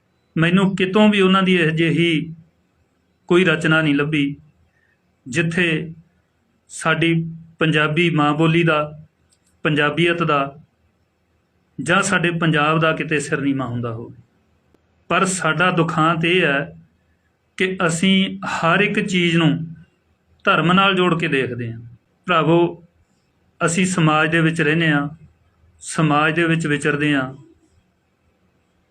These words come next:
ਸਾਡਾ ਸਮਾਜ ਨਾਲ ਵੀ ਕੋਈ ਸਰੋਕਾਰ ਨੇ, ਸਮਾਜਿਕ ਸਾਡੇ ਰਿਸ਼ਤੇ ਨਾਤੇ ਨੇ। ਧਰਮ ਵੀ ਜ਼ਰੂਰੀ ਹੈ, ਇਹ ਤੋਂ ਅਸੀਂ ਮੁਨਕਰ ਨਹੀਂ ਹੋ ਸਕਦੇ। ਧਰਮ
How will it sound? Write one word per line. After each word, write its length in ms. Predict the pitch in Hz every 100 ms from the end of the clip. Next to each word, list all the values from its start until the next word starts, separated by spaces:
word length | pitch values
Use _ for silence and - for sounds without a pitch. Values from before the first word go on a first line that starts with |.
| _
ਸਾਡਾ 420 | - - 160 180
ਸਮਾਜ 500 | 180 - 160 156 175
ਨਾਲ 240 | 185 185 185
ਵੀ 120 | 190
ਕੋਈ 160 | 185
ਸਰੋਕਾਰ 600 | 170 - 156 160 156 147
ਨੇ, 200 | 151 151
ਸਮਾਜਿਕ 800 | 156 - 156 143 143 156 165 160
ਸਾਡੇ 440 | 165 - 147 156 156
ਰਿਸ਼ਤੇ 340 | 147 - 175
ਨਾਤੇ 360 | 160 143 156 151
ਨੇ। 280 | 135 127 - _ _ _ _ _ _ _ _ _ _ _ _ _ _ _ _ _ _ _ _ _ -
ਧਰਮ 300 | 170 175 190
ਵੀ 100 | 208
ਜ਼ਰੂਰੀ 480 | 175 165 160 160
ਹੈ, 260 | 147 151 - - _ _ _ _ _ _ _ _ -
ਇਹ 100 | 165
ਤੋਂ 180 | 185
ਅਸੀਂ 160 | 180 190
ਮੁਨਕਰ 360 | 160 156 175 170
ਨਹੀਂ 140 | 190
ਹੋ 120 | 147
ਸਕਦੇ। 460 | 143 147 127 127 123 _
ਧਰਮ 360 | 180 156 165 180